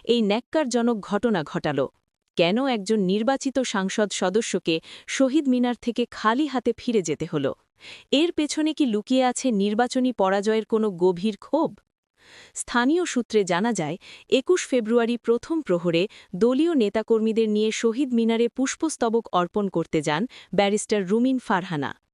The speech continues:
ঠিক সে সময় সরাইল উপজেলা বিএনপির সাবেক সাধারণ সম্পাদক আনোয়ার হোসেন মাস্টারের নেতৃত্বে একদল যুবক মিছিল নিয়ে সেখানে প্রবেশ করে। তারা ব্যাপক বিশৃঙ্খলা সৃষ্টি করে এবং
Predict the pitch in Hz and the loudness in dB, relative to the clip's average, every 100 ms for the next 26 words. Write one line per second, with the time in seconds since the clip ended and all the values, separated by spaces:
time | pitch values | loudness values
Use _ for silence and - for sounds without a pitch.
0 | _ - - - 320 - - 311 - 180 | _ -20 -20 -4 -2 -2 -2 -2 0 -2
1 | 143 175 - - - 247 247 294 311 - | -2 -4 -8 -12 -4 0 2 0 -2 -2
2 | 254 320 311 311 294 214 220 220 233 220 | 0 0 0 0 2 2 2 0 -2 -4
3 | - 233 302 - - 208 208 220 220 - | -2 0 0 -4 -2 -2 0 0 0 -2
4 | 185 196 190 196 - - _ 208 220 285 | -2 0 2 0 -2 -20 _ 2 4 4
5 | 349 320 254 262 240 180 190 - 214 220 | 0 -2 -2 0 0 0 -2 -2 0 0
6 | 175 160 - 254 - 156 170 - - 214 | 0 -2 -2 -6 0 0 0 -6 -4 0
7 | 233 214 262 233 170 220 262 320 208 214 | 0 0 0 0 0 0 0 0 0 0
8 | - 339 302 233 226 - 180 185 180 202 | 0 0 2 2 2 0 -2 0 0 2
9 | 156 143 - 139 131 - _ - - - | 0 0 -2 -4 -4 -10 _ -20 -20 0
10 | 208 208 175 190 - 339 202 214 - 220 | 2 2 2 0 0 -2 -2 -2 0 -2
11 | 208 202 190 - 175 - 160 156 170 311 | 0 0 0 0 -4 -2 -2 0 2 0
12 | - - 220 254 | -6 0 4 4